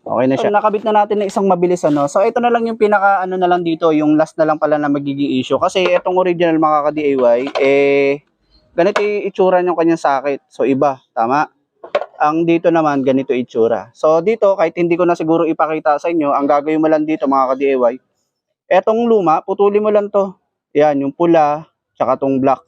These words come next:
Yan, tapos, i-, ano mo lang to, idugtong mo lang tong, ah, ayan, idugtong mo lang. So, kahit pula sa pula at,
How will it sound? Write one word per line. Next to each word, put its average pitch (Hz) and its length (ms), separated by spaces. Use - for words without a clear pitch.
Yan, 127 160
tapos, 151 400
i-, 156 880
ano 151 160
mo 151 80
lang 147 160
to, 139 80
idugtong 165 480
mo 175 80
lang 170 160
tong, 160 240
ah, 151 400
ayan, 139 240
idugtong 175 320
mo 254 80
lang. 156 240
So, 127 160
kahit 143 400
pula 170 240
sa 185 80
pula 170 560
at, - 160